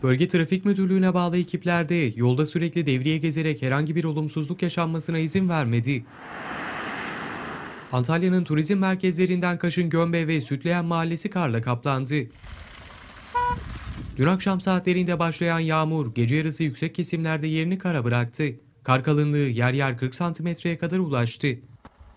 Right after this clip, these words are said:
Yoğun kar yağışı nedeniyle ulaşımda zaman zaman aksamalar yaşanırken ekipler karla kaplanan yollarda çalışma başlattı.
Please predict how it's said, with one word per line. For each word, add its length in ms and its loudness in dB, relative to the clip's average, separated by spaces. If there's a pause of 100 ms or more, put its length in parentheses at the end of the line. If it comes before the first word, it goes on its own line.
(1500)
Yoğun 280 8
kar 200 2
yağışı 340 2
nedeniyle 600 4
ulaşımda 480 2
zaman 300 2
zaman 240 0
aksamalar 540 0
yaşanırken 840 0
ekipler 480 0
karla 280 2
kaplanan 400 0
yollarda 500 0
çalışma 460 0
başlattı. 520 0